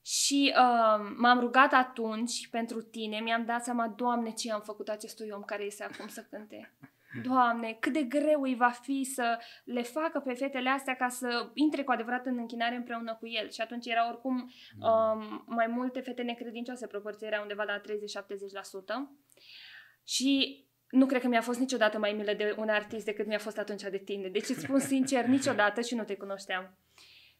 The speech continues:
Speaker 1: Și, uh, m-am rugat și fata de lângă mine, um, pe care o cunoscusem oricum cu câteva zile înainte, am întrebat-o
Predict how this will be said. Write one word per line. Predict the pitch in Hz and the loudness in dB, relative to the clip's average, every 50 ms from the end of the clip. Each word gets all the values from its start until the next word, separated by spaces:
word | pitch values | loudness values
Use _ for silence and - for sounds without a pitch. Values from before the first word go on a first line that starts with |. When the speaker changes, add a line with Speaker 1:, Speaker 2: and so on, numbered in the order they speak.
| _ | _
Speaker 1:
Și, | - - - - - - 269 269 277 - | -8 -4 -2 0 0 2 2 2 2 4
uh, | - 240 233 226 220 214 208 202 208 202 | 4 4 6 8 8 8 6 6 2 0
m-am | - 233 226 226 226 | 0 2 2 2 2
rugat | 214 214 202 190 214 190 185 196 233 254 - - - | 2 -2 0 2 2 4 4 4 2 2 -2 -10 -8
și | - - 294 | -6 -6 2
fata | 262 311 330 349 349 311 254 | 4 4 6 6 4 2 2
de | 233 233 | 0 -2
lângă | 233 233 226 226 220 220 | -4 -4 -2 -2 -2 0
mine, | 240 277 285 240 202 190 185 185 185 214 240 233 _ _ _ | 2 2 2 2 0 -2 -4 -6 -6 -8 -12 -14 _ _ _
um, | - 208 202 196 196 196 196 190 190 190 185 175 - - 117 131 | -4 -4 -2 -2 -2 -4 -4 -6 -8 -10 -10 -10 -10 -10 -10 -8
pe | - 214 | -8 -6
care | 208 240 226 | -4 -2 -4
o | 233 226 | -4 -4
cunoscusem | - 226 220 220 - 262 - 247 233 | -4 -8 -8 -8 -8 -8 -6 -4 -4
oricum | 220 214 - 233 220 | -4 -4 -6 -10 -8
cu | - 214 | -6 -8
câteva | 208 - - 202 202 392 | -8 -8 -8 -6 -6 -6
zile | 392 - 233 233 | -6 -6 -8 -8
înainte, | 226 311 302 - 262 285 320 | -6 -6 -4 -4 -4 -2 -2
am | 311 294 | 0 0
întrebat-o | 285 277 269 277 269 233 226 247 269 285 320 | 0 0 -2 -2 -6 -2 0 0 0 2 2